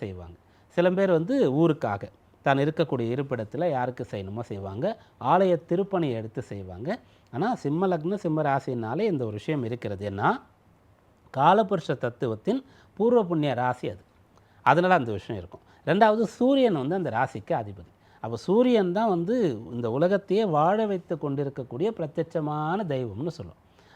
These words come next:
அப்படிப்பட்ட ராசியில பிறந்து ஐந்தாம் பாவம் வலுத்திருக்கக்கூடிய சமயத்துல நீங்க நல்ல விஷயங்களை செய்வீங்க. அப்படி செய்யறது அஷ்டம சனி காலத்தின்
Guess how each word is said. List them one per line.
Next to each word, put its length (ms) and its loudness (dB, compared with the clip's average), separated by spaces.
அப்படிப்பட்ட 500 2
ராசியில 440 0
பிறந்து 300 -2
ஐந்தாம் 420 0
பாவம் 260 -2
வலுத்திருக்கக்கூடிய 760 -4
சமயத்துல 460 -2
நீங்க 240 0
நல்ல 280 6
விஷயங்களை 500 -8
செய்வீங்க. 340 -16
அப்படி 200 -4
செய்யறது 400 2
அஷ்டம 360 0
சனி 180 0
காலத்தின் 540 0